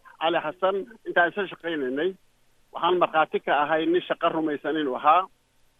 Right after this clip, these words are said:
Haba yaraatee inta aan joognayna qawaaniinta jaamacadda uunase weligii meel kaga dhicin.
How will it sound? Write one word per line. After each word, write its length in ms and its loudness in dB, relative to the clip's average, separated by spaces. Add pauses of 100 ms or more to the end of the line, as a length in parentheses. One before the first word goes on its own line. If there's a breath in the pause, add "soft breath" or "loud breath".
(120)
Haba 200 4
yaraatee 600 0
inta 180 -6
aan 200 -6
joognayna 400 -4
qawaaniinta 580 -4
jaamacadda 720 0 (280)
uunase 320 -6
weligii 340 0
meel 220 0
kaga 180 -4
dhicin. 380 -6